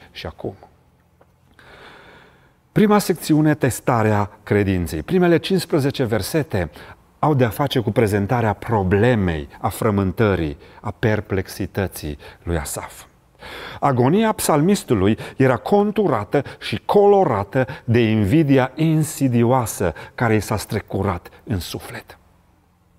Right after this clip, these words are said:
La o primă vedere, păcatul pare să fie acceptat de Dumnezeu și chiar răsplătit,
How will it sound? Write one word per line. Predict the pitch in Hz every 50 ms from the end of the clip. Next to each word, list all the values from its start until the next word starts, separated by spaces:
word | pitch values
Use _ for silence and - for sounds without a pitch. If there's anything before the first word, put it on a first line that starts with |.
| _ _ _ _ _ _ - - _ _ _ _ _ _ _ _
La | _ 107 104 101 98 95 90 90 90
o | 90
primă | 85 - - 202 208 214 208
vedere, | 185 202 170 131 131 127 131 135
păcatul | - - - - - - 147 165 180 - - 233 240 240 - - - - -
pare | - 160 151 139
să | 123 - - 127
fie | - 147 143 131
acceptat | 110 104 - - 127 113 - - - 220 214
de | 202 190
Dumnezeu | 147 156 147 139 135 123 113 139 135
și | 117 - 127 -
chiar | - 170 170 -
răsplătit, | 143 127 - - - 123 104 92 - 135 190 220 - -